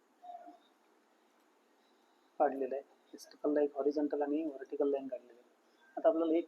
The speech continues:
चार पॉइंट्स लक्षात घ्यायचे आहेत. हा पहिला पॉइंट, दुसरा पॉइंट, तिसरा पॉइंट, हे जे चार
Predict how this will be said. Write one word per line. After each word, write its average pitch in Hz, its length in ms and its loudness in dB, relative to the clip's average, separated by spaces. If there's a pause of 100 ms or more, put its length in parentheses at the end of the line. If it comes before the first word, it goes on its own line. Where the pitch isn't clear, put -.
चार 311 280 10
पॉइंट्स 160 300 4
लक्षात 151 240 -4
घ्यायचे 123 280 -4
आहेत. 143 80 -6 (2250)
हा 139 160 0 (520)
पहिला 143 200 4
पॉइंट, - 300 -6 (640)
दुसरा 135 380 -6
पॉइंट, 139 280 -6 (800)
तिसरा 151 260 -8
पॉइंट, - 380 -16 (200)
हे 156 60 -12
जे 156 80 -10
चार 147 220 2